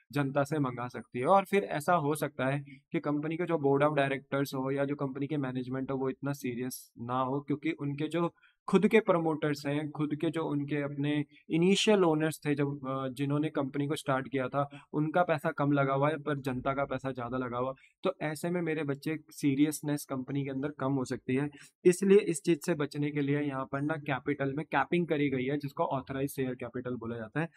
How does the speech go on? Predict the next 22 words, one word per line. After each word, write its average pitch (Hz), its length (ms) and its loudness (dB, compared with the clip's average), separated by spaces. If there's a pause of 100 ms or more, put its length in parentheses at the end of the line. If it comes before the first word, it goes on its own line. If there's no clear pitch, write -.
(240)
कि 202 100 4 (100)
इससे 220 360 6
ज़्यादा 160 280 6
आप 175 220 6
जनता 143 340 0
से 147 140 -4
पैसा 135 300 -4
रेज, 131 380 -2 (180)
इस 208 160 6
अमाउंट 156 280 4
से 175 100 -4
ज़्यादा 139 240 0
आप 147 100 0
जनता 127 280 -6
से 135 120 -10
पैसा 123 260 -8
रेज 127 360 -6
नहीं 117 300 -8
कर 107 140 -12
सकते, 104 380 -14
ठीक - 300 -6
है। 269 100 0